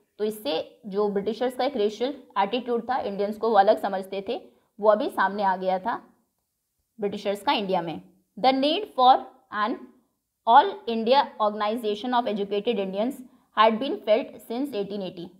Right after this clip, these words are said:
एटीन एटी से ही सभी जो एजुकेटेड इंडियंस थे,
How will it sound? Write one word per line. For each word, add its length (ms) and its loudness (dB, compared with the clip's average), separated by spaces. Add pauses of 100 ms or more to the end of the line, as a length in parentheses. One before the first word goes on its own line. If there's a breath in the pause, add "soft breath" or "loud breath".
(280)
एटीन 300 0
एटी 280 -2
से 160 -2
ही 320 -6 (500)
सभी 300 0
जो 140 0
एजुकेटेड 520 -2
इंडियंस 420 -4
थे, 140 -4